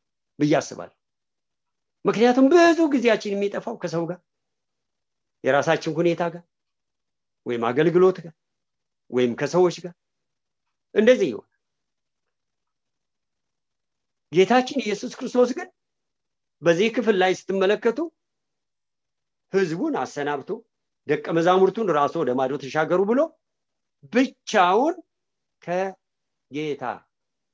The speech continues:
ከአምላክ ከእግዚአብሔር ጋር ከአባቱ ጋር በምሽት ከሱ ጋር ይጸልይ ነበር ይላል። ይጸልይ ነበር። ዛሬ ጊዜያችን አንዳንድ ጊዜ እዚህ ላይ በደንብ ስሙ። የጥሞና ጊዜ ማለት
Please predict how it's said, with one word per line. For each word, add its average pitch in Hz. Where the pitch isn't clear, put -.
ከአምላክ 147
ከእግዚአብሔር 139
ጋር 95
ከአባቱ 135
ጋር 101
በምሽት -
ከሱ 135
ጋር 113
ይጸልይ 107
ነበር -
ይላል። -
ይጸልይ 160
ነበር። -
ዛሬ 160
ጊዜያችን 151
አንዳንድ 156
ጊዜ 190
እዚህ 135
ላይ 190
በደንብ 247
ስሙ። -
የጥሞና 208
ጊዜ 190
ማለት 214